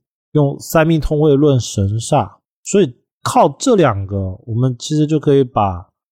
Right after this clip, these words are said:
八字里面比较核心的内容了解学习好了。再来，根据我的经验啊，我们最大的问题其实是古文太生涩，就是我们自己看不懂古人在讲什么，所以后来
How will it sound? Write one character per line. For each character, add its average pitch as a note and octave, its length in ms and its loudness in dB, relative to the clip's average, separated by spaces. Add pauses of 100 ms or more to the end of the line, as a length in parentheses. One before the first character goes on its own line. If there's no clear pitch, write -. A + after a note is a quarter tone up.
八 D#3+ 160 4
字 D#3 160 -6
里 B2+ 60 2
面 C#3 140 2
比 A2+ 120 2
较 B2 140 2
核 A#2 200 -2
心 C3+ 180 -2
的 B2 120 0
内 B2 140 0
容 G#2+ 280 0 (360)
了 B2 200 4
解 B2+ 160 2
学 G#2 240 -4
习 G#2+ 160 -10
好 F#2+ 220 -10
了。 G#2 140 -20 (260)
再 G3 140 4
来， D#3 200 2 (340)
根 F#3+ 200 2
据 G#3+ 80 2
我 D3+ 140 4
的 C3 120 2
经 D3 240 -2
验 D3+ 160 2
啊， G#2+ 180 0 (380)
我 B2+ 80 0
们 C#3+ 140 2
最 F#3 180 2
大 F3 180 4
的 D#3 100 4
问 D#3 180 4
题 C3 120 0
其 C#3 200 -2
实 C#3+ 180 4
是 C3 180 -2
古 G#2+ 340 -2
文 G#2+ 240 2
太 C3 300 0
生 C3+ 460 0
涩， G#2+ 520 -4 (260)
就 E3 100 2
是 E3+ 60 4
我 D3 80 4
们 C#3 120 2
自 F3 120 0
己 C#3+ 100 2
看 - 240 0
不 D#3+ 80 2
懂 C3+ 180 2
古 A2+ 200 2
人 A#2 180 0
在 C#3+ 160 2 (100)
讲 G2 360 -6
什 - 120 -12
么， F#2 300 -12 (140)
所 E3+ 100 4
以 D#3+ 60 4
后 G3+ 260 2
来 B2+ 260 4